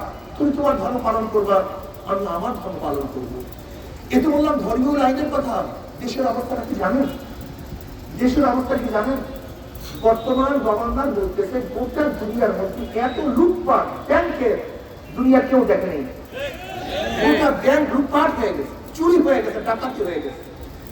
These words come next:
প্রিয় ভাইরা আমার, আমি আশ্চর্য হয়ে যাই ওই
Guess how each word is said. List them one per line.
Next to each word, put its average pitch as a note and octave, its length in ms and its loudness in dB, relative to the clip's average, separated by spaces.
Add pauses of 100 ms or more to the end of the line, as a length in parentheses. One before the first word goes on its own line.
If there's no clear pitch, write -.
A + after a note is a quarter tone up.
প্রিয় E4+ 280 6
ভাইরা C#4 320 4
আমার, C#4+ 220 2 (840)
আমি C#4+ 220 4
আশ্চর্য F#4 460 -4 (140)
হয়ে D#4+ 220 6
যাই B3 180 4 (580)
ওই C#4 80 2